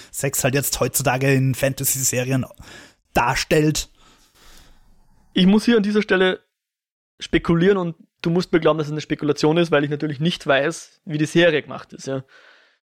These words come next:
Speaker 2: Ich glaub einfach, dass sie an dieser Stelle bewusst auch das Filmmaking etwas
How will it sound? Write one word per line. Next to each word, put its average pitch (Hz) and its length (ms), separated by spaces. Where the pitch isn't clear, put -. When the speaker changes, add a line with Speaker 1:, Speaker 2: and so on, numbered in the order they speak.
Speaker 2:
Ich - 200
glaub 175 260
einfach, 151 260
dass 151 200
sie 165 100
an 151 100
dieser 180 260
Stelle 160 540
bewusst 160 440
auch 143 260
das 143 260
Filmmaking 151 720
etwas 143 580